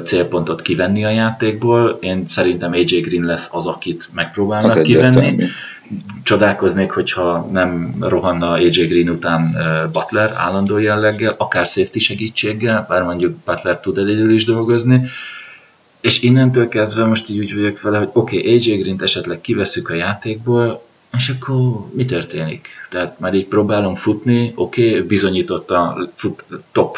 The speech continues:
Speaker 1: futó támadó sor ellen a csapatunk, a Browns, most a-, az előző héten.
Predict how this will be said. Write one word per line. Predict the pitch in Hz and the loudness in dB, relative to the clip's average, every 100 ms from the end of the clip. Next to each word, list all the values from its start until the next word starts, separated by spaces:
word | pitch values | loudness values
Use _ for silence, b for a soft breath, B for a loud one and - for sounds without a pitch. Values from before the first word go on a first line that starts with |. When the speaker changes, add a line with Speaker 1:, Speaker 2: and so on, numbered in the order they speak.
| - | -12
Speaker 1:
futó | - 101 87 85 80 - _ | -6 -2 0 0 -2 -10 _
támadó | 82 85 85 82 | -2 -2 -2 -4
sor | 82 - 82 | -2 -2 0
ellen | 82 82 80 82 - - | 0 0 0 -2 -6 -12
a | 82 82 | -8 -4
csapatunk, | - 90 80 82 80 | -2 -2 -4 -4 -4
a | 82 | -4
Browns, | 82 87 113 127 - - - - - | -4 -2 -2 -4 -10 -12 -14 -14 -14
most | - - 82 | -10 -6 -4
a-, | 80 - | -6 -4
az | 85 | -2
előző | 92 120 123 127 | 0 2 4 4
héten. | 127 123 123 | 4 2 -2